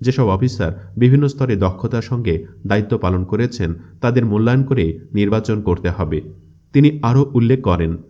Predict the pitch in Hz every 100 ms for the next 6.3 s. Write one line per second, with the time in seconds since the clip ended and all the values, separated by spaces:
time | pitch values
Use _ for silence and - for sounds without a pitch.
0 | _ - 131 151 151 117 131 139 135 131
1 | - 110 98 101 98 113 98 110 110 107
2 | 92 - 110 101 98 98 139 139 80 78
3 | - - - 110 123 131 135 127 98 98
4 | 98 98 98 82 82 - - 131 113 92
5 | 104 104 113 113 113 110 98 90 95 113
6 | 135 113 82